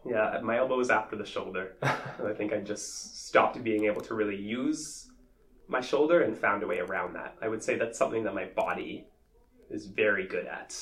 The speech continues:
Speaker 1: right? And we see that with other athletes too, right? If something doesn't work, what's next? I've got this. And I think I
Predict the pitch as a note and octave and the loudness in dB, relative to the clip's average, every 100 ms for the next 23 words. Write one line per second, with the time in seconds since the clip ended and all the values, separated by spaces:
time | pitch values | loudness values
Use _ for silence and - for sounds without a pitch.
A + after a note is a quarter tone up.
0 | - - G#2 G2 G#2+ G#2+ - G2 - - | -14 -10 -6 -4 -2 -4 0 0 0 -4
1 | F#2+ F2+ F2 - F2 - - - E2+ F2+ | 0 0 -2 -6 -8 -8 -6 -4 -2 -4
2 | - C3 G#2 G#2 G#2 A2 A2+ D3 - - | -2 -2 -2 -2 -2 -2 6 6 6 -2
3 | - G#2+ G2 A2 - - - - - - | -8 -10 -2 -2 0 -2 -4 -8 -8 -4
4 | G2 G2+ A2 - - - - - - _ | -4 0 0 0 -4 -8 -8 -8 -14 _
5 | _ - - - - - - - _ - | _ -12 -8 -8 -6 -6 -6 -10 _ -20
6 | - - G#2+ - | -20 -12 -8 -6